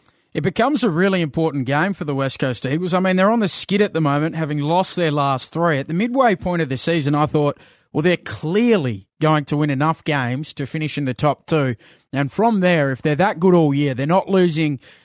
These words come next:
uh, two finals at home, and that <laughs> means that they're going to the grand final. Now, now, unfortunately, or unfortunately for them at least, uh, they're a little bit back in the quagmire with teams such as Port Adelaide, Sydney, and,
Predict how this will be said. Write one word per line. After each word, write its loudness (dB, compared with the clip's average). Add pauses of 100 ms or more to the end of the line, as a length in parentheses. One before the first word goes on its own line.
(140)
uh, -2
two 0
finals 0
at -4
home, 2 (240)
and -2
that 2
<laughs> -2
means -2
that -2
they're -2
going 2
to -6
the -4
grand 0
final. 0
Now, 2 (140)
now, 2
unfortunately, 0 (320)
or 0
unfortunately -2
for -4
them 2
at -2
least, 0 (320)
uh, -2
they're 2
a 2
little 2
bit 4
back 2
in 0
the -4
quagmire 0
with -4
teams -2
such -4
as -6
Port -2
Adelaide, 0
Sydney, 0
and, -4